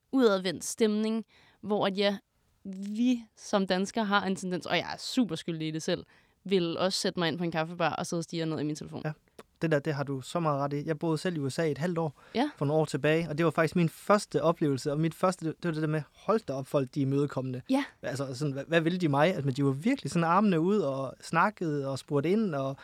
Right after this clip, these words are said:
Speaker 2: virkelig nysgerrigt.
Speaker 1: Ja.
Speaker 2: Så det var sådan virkelig, der kan vi virkelig lære noget herhjemme.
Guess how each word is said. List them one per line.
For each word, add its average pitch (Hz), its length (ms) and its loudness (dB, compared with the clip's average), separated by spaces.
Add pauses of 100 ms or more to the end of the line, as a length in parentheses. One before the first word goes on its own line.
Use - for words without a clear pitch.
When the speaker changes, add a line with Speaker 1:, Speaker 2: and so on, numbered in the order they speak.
(140)
Speaker 2:
virkelig 185 300 2
nysgerrigt. 139 420 -2 (160)
Speaker 1:
Ja. 208 120 0
Speaker 2:
Så 202 120 -12
det 147 80 -4
var 139 60 0
sådan 147 180 0
virkelig, 143 500 0 (360)
der 175 80 -2
kan 160 120 -4
vi 143 40 -4
virkelig 160 240 0
lære 147 140 0
noget 156 120 -2
herhjemme. 143 220 -2